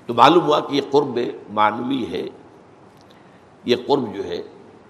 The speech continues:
یہ کوئی مکانی نہیں ہے۔ نمبر دو یہ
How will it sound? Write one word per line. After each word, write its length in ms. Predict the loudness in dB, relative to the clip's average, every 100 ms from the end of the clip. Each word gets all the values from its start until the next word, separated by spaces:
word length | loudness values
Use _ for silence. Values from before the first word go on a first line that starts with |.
| -20 -20 -20 -16
یہ 80 | -14 -12
کوئی 120 | -10
مکانی 520 | -10 -2 -2 0 -6
نہیں 240 | -8 -12 -12
ہے۔ 280 | -16 -20 -20 -20 -20 -20 -20 _ -20 -20 -20 -20 _ -20 _ -20 -20 -20 -20 -20 _ -20 -20 -20 -20 -20 -4
نمبر 200 | -2 0
دو 200 | 4 4
یہ 260 | 4 0 -2